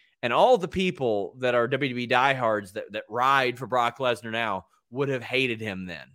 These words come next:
And Steve Austin walked out on W W E, Denise. Um, people in W W E said that Triple H had attitude issues in nineteen ninety-six. Uh, Mick Foley once walked out on W W E, and a lot of people don't know that, but right after the Montreal Screwjob,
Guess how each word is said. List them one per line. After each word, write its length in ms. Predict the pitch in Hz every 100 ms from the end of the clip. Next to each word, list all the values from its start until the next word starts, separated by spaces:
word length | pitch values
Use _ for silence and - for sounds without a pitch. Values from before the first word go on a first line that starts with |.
| _ _ _ _ _ -
And 320 | 131 127 120
Steve 260 | - 240 196
Austin 400 | 180 156 143 127
walked 300 | 135 135 147
out 140 | 127
on 100 | 123
W 200 | 120 117
W 200 | 107 120
E, 40 |
Denise. 520 | 113 90 90 95 - - _ _ _
Um, 320 | 113 113 107 - _ -
people 320 | 226 240 202
in 80 | 175
W 200 | 175 160
W 160 | 160
E 40 | 165
said 200 | 170 135
that 80 |
Triple 280 | - 151 135
H 180 | 160 147
had 140 | 135
attitude 440 | 127 151 139 131 110
issues 400 | 110 - 98 90
in 80 | 101
nineteen 320 | 110 104 110
ninety-six. 760 | 104 92 85 117 87 - - _ - - -
Uh, 140 | 113
Mick 260 | 117 196 -
Foley 460 | - 226 269 135
once 340 | 110 120 117 -
walked 300 | 165 208 -
out 200 | 208 175
on 100 | 143
W 240 | 151 160
W 280 | 156 135 151
E, 120 | 175
and 80 | 95
a 40 | 101
lot 140 | 143
of 60 | 170
people 220 | 170 143
don't 160 | 135
know 160 | 135 170
that, 320 | 120 92 95 _ _ -
but 100 | 123
right 300 | 120 180 175
after 320 | 170 170 143
the 60 |
Montreal 460 | 135 151 147 151 120
Screwjob, 720 | - - 214 151 98 87 87